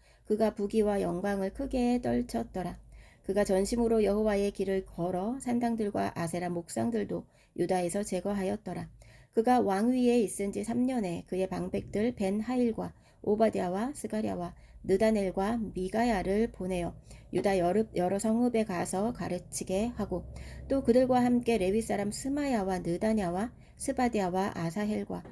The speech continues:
스미라못과 여호나단과 아도니아와 도비야와 도바도니아와 도바도니아 등 레위 사람들을 보내고 또 저희와 함께 제사장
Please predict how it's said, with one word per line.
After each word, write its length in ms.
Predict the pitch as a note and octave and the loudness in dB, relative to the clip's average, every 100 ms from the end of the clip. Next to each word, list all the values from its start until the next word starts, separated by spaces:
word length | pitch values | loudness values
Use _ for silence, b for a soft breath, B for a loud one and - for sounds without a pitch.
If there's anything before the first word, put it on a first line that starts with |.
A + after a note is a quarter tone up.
| B B | B B
스미라못과 1000 | - C#4+ C#4+ B3+ A#3 A3+ - G#3 G#3+ - | -4 0 2 4 2 2 -2 0 0 2
여호나단과 920 | D#3+ E3 A3+ G#3 F#3 F3 - G3 A#3+ | 0 0 0 0 -2 -6 -4 -4 -4
아도니아와 800 | E3 E3 A3 B3+ A3 F3+ E3+ E3+ b b b | -4 -4 -2 0 2 0 -4 -6 b b b
도비야와 720 | F#3 F3+ G#3 F#3+ F#3+ A#3 C#4+ | -2 2 2 2 2 2 -2
도바도니아와 1040 | - E3+ F#3 F#3 F#3 F3+ F3+ F3+ F#3+ B3 - _ _ _ | -6 -4 -2 -2 -4 -4 -4 -4 -2 -4 -6 _ _ _
도바도니아 800 | F3 F3 - G3+ G#3 F#3 F3+ E3+ | -6 -4 -2 -2 -2 -4 -4 -4
등 240 | E3 G#3 - B B B | -2 -4 -4 B B B
레위 240 | F#3+ A3+ B3 | 4 4 4
사람들을 580 | B3 A3+ G#3 G3+ G#3+ | 2 2 2 0 0
보내고 480 | A3+ F3+ F#3+ F#3 E3 - b b | -2 -4 -6 -6 -8 -10 b b
또 140 | - C4 | -2 0
저희와 500 | A3 G#3+ A#3+ A3+ A#3 | 4 4 6 4 2
함께 640 | A#3+ C#4 C#4 - G#3+ C4 - b b b _ | 0 -2 -4 -2 -2 -2 -6 b b b _
제사장 560 | - F#3+ G#3 G#3+ G3 | -2 2 2 2 0